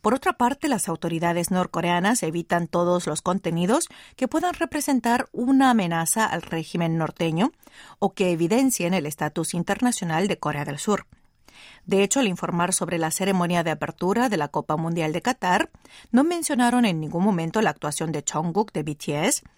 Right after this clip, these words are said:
interpretando la canción oficial del Mundial. Asimismo, durante el partido Francia-Australia del pasado veinticuatro de noviembre, dejaron ver todas las banderas colgadas por los fanáticos en las gradas, a excepción de las surcoreanas, que colorearon de gris.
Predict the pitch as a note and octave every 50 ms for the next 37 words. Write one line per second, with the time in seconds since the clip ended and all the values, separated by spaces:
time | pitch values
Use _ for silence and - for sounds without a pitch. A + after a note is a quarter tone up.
0 | _ - - - - - _ - F#3+ - E3 - - D#3 D3+ - D#3+ E3 F3+ G3+
1 | A3 G3+ - D#3 D#3 - - E3+ E3+ - - E3+ - - E3+ F3 F3 E3 E3 D#3+
2 | D#3+ D#3+ G3+ G#3+ G3+ D#3+ - _ _ _ _ _ _ _ _ - - - - -
3 | - - F#3 F#3 - G3 F#3 G3+ G#3+ G#3 A#3+ B3 A#3+ G#3+ F#3 F3 E3+ - E3+ D#3+
4 | - E3 - - - F3 E3+ E3+ D#3+ - - E3+ E3+ E3 - - C#3+ D3 - -
5 | - F#3 F3 F3 E3+ F3+ G3 A3 G3+ F#3+ - - D#3 - - E3+ E3 E3+ E3 D#3+
6 | E3 D#3+ D#3+ - D3 - F#3 D#3 D#3 - E3+ D#3+ D#3+ E3+ G#3+ A#3+ A#3 F#3+ E3+ E3+
7 | F3 A#3+ E4 - _ _ - - - - - - _ - G#3+ G#3 - C#4+ D#4+ E4+
8 | D4 C4+ C4+ C#4 - _ - A#3+ A3 C4 C4 A3+ - F#3 D#3+ D3 D#3+ E3 E3 F3
9 | F3+ F#3 G3+ - - D#3 D#3+ E3 E3 E3+ F3+ F3+ F3 - - - D#3+ D#3 - -
10 | - D#3 E3+ F3 E3+ - F#3 - - B3+ C4+ - - _ - E3+ D#3+ D#3 D3+ D#3
11 | F#3 F#3+ G3 G3+ E3+ F3 C4 - - - _ _ _ - - - - - - D4+
12 | D#4 - - C#4 - - B3+ B3 B3+ G#3+ E3 D#3 D3+ - - F#3 F3+ - - D#3
13 | F#3+ G3+ G#3+ G3+ B2 C3+ - - - D3+ - _ - F#3+ F#3+ E3 E3 D#3+ E3 E3+
14 | E3 E3 E3 E3+ D3+ - - - - - -